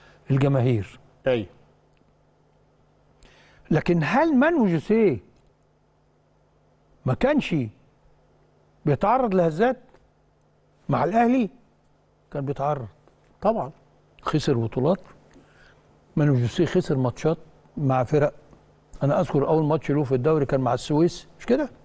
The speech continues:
Speaker 2: آه.
Speaker 1: في السويس وخسرناه.
Speaker 2: مم.
Speaker 1: وكان
Speaker 2: رجع بعد ريال مدريد
Speaker 1: رجع
Speaker 2: وبعد
Speaker 1: بعد
Speaker 2: بيترو
Speaker 1: ريال مدريد
Speaker 2: أتلتيكو.
Speaker 1: و-،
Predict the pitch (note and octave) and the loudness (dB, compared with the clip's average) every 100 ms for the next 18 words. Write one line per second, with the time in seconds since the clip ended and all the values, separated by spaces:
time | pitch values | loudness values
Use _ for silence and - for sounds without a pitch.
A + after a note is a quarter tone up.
0 | - B2 C#3 C#3+ D#3 - D3 F#3+ - D#3 | -2 0 0 0 -4 -2 0 0 0 -6
1 | - F3 G#3+ A3 - - - C#3 C#3 - | -2 2 2 2 -2 -12 -6 -6 -6 -14
2 | - _ _ _ _ _ _ _ _ _ | -20 _ _ _ _ _ _ _ _ _
3 | _ _ _ _ _ _ _ _ - - | _ _ _ _ _ _ _ _ -12 -2
4 | C3 B2+ B2 A#2+ B2 E3+ D3 C3 D3 C3+ | 0 2 2 2 2 2 2 2 -2 -2
5 | C#3 C#3+ C3+ B2 B2+ D#3+ G#3 F3 F3+ E3+ | -4 -4 -2 -4 -2 0 0 0 0 0
6 | D#3+ F3+ G3+ F3 D3+ E3 A3+ F#3+ F#3+ D3+ | 0 0 0 -2 -2 0 0 2 2 2